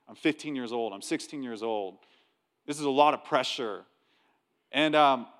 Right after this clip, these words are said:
I didn't want anything to do with that. And I was twenty-six years old, y'all, and I was in the garage, and I was serving faithfully at Messenger in this season. And I was like, "Okay," I'd come to terms with the fact that God had called me to serve in ministry for a season.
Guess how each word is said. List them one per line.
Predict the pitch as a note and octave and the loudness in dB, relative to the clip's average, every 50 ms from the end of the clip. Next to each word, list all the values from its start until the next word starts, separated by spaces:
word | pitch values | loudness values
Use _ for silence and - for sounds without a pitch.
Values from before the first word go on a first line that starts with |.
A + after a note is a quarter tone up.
| _ _ _ _ _ _ - C#3+ | _ _ _ _ _ _ 0 2
I | D#3 | 2
didn't | F#3 A3+ A3+ F#3+ | 2 2 2 2
want | F#3+ F#3+ F#3+ | 2 2 0
anything | F#3 E3 F#3 F3 | -2 -6 -8 -8
to | D#3+ | -4
do | C3+ C#3+ D#3+ | -2 0 0
with | D#3+ D3 - | 0 -2 -6
that. | - - E2 - _ _ _ _ _ _ _ _ _ _ _ _ _ _ _ _ _ _ _ _ _ _ _ _ _ _ _ | -10 -16 -18 -20 _ _ _ _ _ _ _ _ _ _ _ _ _ _ _ _ _ _ _ _ _ _ _ _ _ _ _
And | - D3+ | 4 6
I | F#3 | 6
was | G#3 G#3+ - | 6 6 4
twenty-six | - - G3 A#3+ C#4 D#4+ D#4 - - C4+ B3 - - | 0 0 2 2 4 2 0 -2 -4 -6 -4 -4 -4
years | A#3+ G3+ E3 | -2 0 2
old, | D3 D#3 B2+ A2+ G#2+ G#2 | 4 4 4 4 2 0
y'all, | G#2 G2+ G2+ F#2+ F#2+ G2+ - _ _ _ | 0 0 0 0 -2 -4 -10 _ _ _
and | - B2+ B2+ | -6 -2 0
I | C3 C3 | 0 0
was | B2+ B2+ B2 | -2 -4 -6
in | - C#3+ D3+ | -6 -8 -8
the | E3 E3 | -6 -6
garage, | C#3+ C#3+ C3+ C3 B2 A#2+ A#2+ A#2+ A#2+ A2+ A#2 | -2 0 2 4 6 6 6 4 2 0 -4
and | A2 | -8
I | A2 | -8
was | G#2+ G#2+ | -8 -8
serving | - - D#3+ D#3+ E3 D#3+ D#3+ | -4 0 2 2 2 0 -2
faithfully | - - C3 A#2+ A#2+ - - A#2 A2+ A2+ | -4 -4 -2 -2 -2 -4 -4 -4 -2 -2
at | A2 G#2 G#2+ | -2 -2 -4
Messenger | G#2+ G#2+ G#2+ - B2 G#2 G#2 G#2 | -6 -6 -6 -8 -10 -8 -8 -8
in | G#2 | -8
this | G2+ G#2 - | -10 -12 -12
season. | - G#2 G#2+ G#2 F#2+ G2+ G2+ G2+ F#2+ _ _ _ _ _ _ _ _ _ _ _ _ _ _ _ _ _ _ _ _ | -12 -12 -12 -12 -12 -14 -14 -16 -18 _ _ _ _ _ _ _ _ _ _ _ _ _ _ _ _ _ _ _ _
And | - C#3 D3+ | -2 2 4
I | D#3+ | 4
was | E3 D#3+ - | 4 4 2
like, | D3+ C3+ | 0 0
"Okay," | D3 C#3+ - F3 | -2 -2 0 2
I'd | - D#3 E3+ C3+ | 4 4 2 2
come | - - F3+ F3+ | 0 -4 -2 -2
to | F3 E3 | -4 -4
terms | - D#3+ D3+ C#3 A#2+ | -4 -4 -4 -4 -6
with | - | -8
the | - A#2 | -12 -10
fact | - - A#2 A#2 A#2 - | -4 -2 -2 -2 -2 -4
that | - A2 | -6 -4
God | - A#2+ A#2 A#2+ | 0 2 2 2
had | A#2 - | 0 -2
called | - - A#2 A#2 A#2 | -2 0 0 0 0
me | A#2+ | -2
to | A2 G2+ | -6 -10
serve | - - - B2+ B2 A#2+ A2+ | -10 -8 -4 -2 -2 -2 -4
in | A2 G#2+ | -6 -10
ministry | A2+ A2 A2 G#2+ - - A#2 | -10 -10 -10 -10 -8 -8 -8
for | G#2 - A2 G2+ | -10 -8 -8 -10
a | G2 | -10
season. | - - A#2 A#2+ A#2 G#2+ A#2 | -8 -8 -6 -6 -6 -8 -12